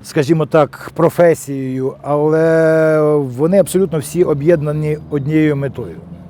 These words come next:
Вигнати до дідька цих виродків, які прийшли на нашу землю. І це саме головне. Всі добровольці.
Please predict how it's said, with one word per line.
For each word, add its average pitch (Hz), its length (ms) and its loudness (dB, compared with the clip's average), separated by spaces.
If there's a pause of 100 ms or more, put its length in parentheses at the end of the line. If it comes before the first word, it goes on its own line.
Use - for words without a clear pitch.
(880)
Вигнати 143 1000 0
до 135 80 -4
дідька 139 520 -2
цих - 600 -10
виродків, 143 460 -2
які 127 180 -8
прийшли 123 300 -10
на 135 100 -8
нашу 123 240 -10
землю. 95 240 -14 (400)
І 151 60 -8
це 170 200 0
саме 151 260 -2
головне. 113 300 -10 (1200)
Всі - 180 0
добровольці. 190 580 2